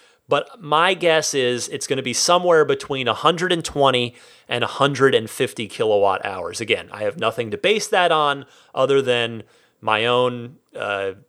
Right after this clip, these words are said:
gut feeling of having obsessively <laughs> covered Tesla for the last four plus years. Uh, so yeah, I, I would be surprised if the pack is any larger than a hundred fifty kilowatts.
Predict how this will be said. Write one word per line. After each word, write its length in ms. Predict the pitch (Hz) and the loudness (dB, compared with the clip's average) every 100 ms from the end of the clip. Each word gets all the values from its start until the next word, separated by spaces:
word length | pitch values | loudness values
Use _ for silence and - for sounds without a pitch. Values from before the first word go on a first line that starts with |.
| _ _ _ _ 135 104 | _ _ _ _ -18 0
gut 240 | 147 143 | 2 2
feeling 520 | - 170 143 131 123 127 | -2 0 4 4 0 -2
of 280 | 117 104 | -4 -4
having 480 | - 127 120 113 101 - _ _ _ _ _ - | -2 0 0 -4 -10 -18 _ _ _ _ _ -2
obsessively 720 | 135 - 180 - 170 180 160 | 0 2 4 2 2 0 -2
<laughs> 160 | - - | -2 0
covered 400 | 170 165 147 - | 2 2 0 -2
Tesla 480 | 160 139 127 117 | 0 0 0 0
for 140 | 120 131 | 0 0
the 80 | 113 | 0
last 360 | 117 117 - _ _ - _ | 2 0 -2 _ _ -20 _
four 380 | - - 143 131 | -12 0 2 2
plus 400 | - 135 113 - | 2 2 2 0
years. 480 | 107 101 90 87 - - _ - - _ - | -8 -6 -8 -10 -14 -20 _ -20 -20 _ -2
Uh, 400 | 110 104 104 - | 2 4 2 0
so 180 | 147 131 | 0 0
yeah, 180 | 120 | -2
I, 160 | 117 165 - | -2 -4 0
I 140 | 277 | 0
would 160 | 339 311 | 0 0
be 100 | 269 | -2
surprised 640 | - - 180 156 139 135 | -2 0 2 2 0 -2
if 100 | 135 | -6
the 80 | 127 | -8
pack 320 | - 139 120 | -4 -2 0
is 140 | 139 120 | -2 -4
any 160 | 113 | -2
larger 500 | 107 107 117 117 107 | 2 4 4 2 0
than 200 | 98 101 | 0 -4
a 40 | 101 | -2
hundred 280 | 113 104 | -2 -2
fifty 200 | - - | -6 -10
kilowatts. 680 | 101 113 101 98 95 95 - | -4 0 4 4 4 2 -4